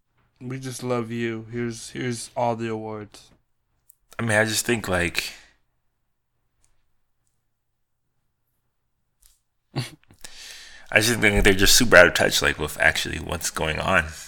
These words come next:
Speaker 2: <laughs> currently in music, and, like, what people
Speaker 1: Yeah.
Speaker 2: and, like, what the general public is interested. I think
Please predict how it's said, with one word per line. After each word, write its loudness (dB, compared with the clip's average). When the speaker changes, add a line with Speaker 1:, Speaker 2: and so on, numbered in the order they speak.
Speaker 2:
<laughs> 0
currently 0
in -8
music, -10
and, -6
like, 0
what -2
people -4
Speaker 1:
Yeah. 4
Speaker 2:
and, 2
like, 0
what -2
the -6
general -2
public -6
is -4
interested. -2
I 8
think 0